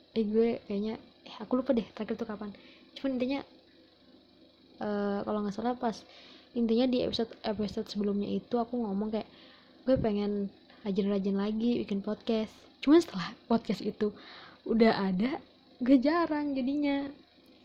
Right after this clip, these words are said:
Nggak tahu kenapa. Tapi ada sih, ada sih beberapa problem yang emang gara-gara itu gue, eh, nggak bi-, jarang gitu, jarang buat podcast. Dan,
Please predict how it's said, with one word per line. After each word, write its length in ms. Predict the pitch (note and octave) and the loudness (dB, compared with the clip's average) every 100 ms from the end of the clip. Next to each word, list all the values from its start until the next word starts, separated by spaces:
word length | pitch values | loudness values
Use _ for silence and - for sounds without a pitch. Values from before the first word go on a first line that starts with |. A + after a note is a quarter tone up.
| - - _ _ - - | -20 -20 _ _ -8 0
Nggak 160 | A3 | 0
tahu 160 | G#3+ A3 | 0 -4
kenapa. 640 | A3 A3+ C4 - A#3+ A#3 - - | -4 -6 -6 -6 -4 -4 -10 -10
Tapi 260 | - A3+ C4+ | -6 -2 -2
ada 240 | A3+ G#3+ | 0 0
sih, 160 | G#3 - | -2 -4
ada 160 | G3 | -2
sih 160 | G3+ A3 | -2 -2
beberapa 640 | F#3+ F#3 F3+ F#3+ F#3 F#3 - G#3 A3+ | -2 -2 -4 -4 -2 -4 -6 -10 -14
problem 400 | A3 F3+ F3+ F#3 | -8 -6 -2 -2
yang 160 | F#3 F3 E3 | -2 -2 -4
emang 240 | E3+ E3+ - - - - - - _ | -4 -6 -12 -20 -20 -20 -20 -20 _
gara-gara 320 | G3 F#3 E3+ E3 | -4 0 0 0
itu 240 | E3 G3 | -2 -2
gue, 320 | F#3+ F#3+ F3 - - - _ _ - _ _ - | 0 0 -2 -6 -20 -20 _ _ -20 _ _ -14
eh, 340 | F3 F3 F3+ F3 | -10 -8 -8 -6
nggak 140 | E3+ F3+ | -6 -6
bi-, 160 | - - F3 E3+ | -8 -8 -6 0
jarang 400 | F#3 A3+ A#3 A3+ | 0 2 0 0
gitu, 160 | G#3 G3+ | -2 -2
jarang 320 | F#3+ F#3 F3+ | 0 0 -2
buat 160 | F3+ F3+ - - - - | -2 -4 -10 -20 -20 -10
podcast. 560 | - A3+ - A3 G#3+ - - - - - - - - - - - - - - - - - - | -6 -6 -2 0 0 -4 -12 -6 -4 -4 -10 -18 -18 -14 -12 -12 -14 -16 -18 -18 -18 -20 -2
Dan, 480 | G#3+ G#3 G#3 G3+ | 2 4 4 2